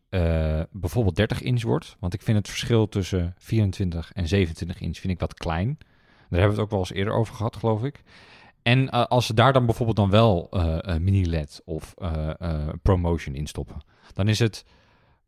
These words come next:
qua scherm een stapje hoger dan het Studio Display. Ehm, maar niet zo geavanceerd als het, eh, Pro Display X D R, die echt wel veel duurder is. En ja, wat voor een specs er dan in de, in het Mac-gedeelte van die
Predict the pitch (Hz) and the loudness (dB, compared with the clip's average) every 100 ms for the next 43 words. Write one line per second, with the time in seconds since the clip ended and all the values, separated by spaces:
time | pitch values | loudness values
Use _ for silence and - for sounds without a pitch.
0 | _ - 107 101 - - 98 151 147 92 | _ 0 4 4 0 -2 0 2 2 0
1 | 85 _ - 101 - 156 151 117 110 117 | -4 _ -2 -2 0 0 4 6 8 6
2 | - 92 87 90 85 - - - - 120 | 4 0 0 0 0 -2 -12 -14 0 4
3 | 131 139 139 - 147 165 214 _ _ _ | 4 4 0 0 -2 -2 -6 _ _ _
4 | _ _ _ _ 98 98 98 95 92 90 | _ _ _ _ -2 0 2 0 -2 -2
5 | 87 82 87 104 113 160 107 90 98 87 | -4 0 2 4 4 4 2 0 -4 -6
6 | - 90 82 92 90 85 - - _ - | -2 -2 -2 -6 -6 -8 -10 -20 _ -8
7 | 85 - 85 82 - 80 78 - 82 104 | -6 -2 -4 -4 -6 -6 -6 -4 -2 -2
8 | 90 - - - 71 80 76 76 87 104 | -4 -12 -12 -12 -10 -8 -6 -4 -2 -4
9 | - _ - - - - _ _ _ - | -6 _ -20 -20 -20 -20 _ _ _ -4
10 | 98 98 92 92 95 87 80 82 87 - | 2 2 2 0 0 0 2 0 -2 -2
11 | 87 82 - 92 - 90 82 85 90 87 | -4 -4 -2 -4 -2 -4 -2 -2 -2 -2
12 | 82 - 85 78 85 90 - 95 107 104 | -4 -8 -8 -4 -2 -2 0 0 0 0
13 | 101 104 104 | -4 -2 -2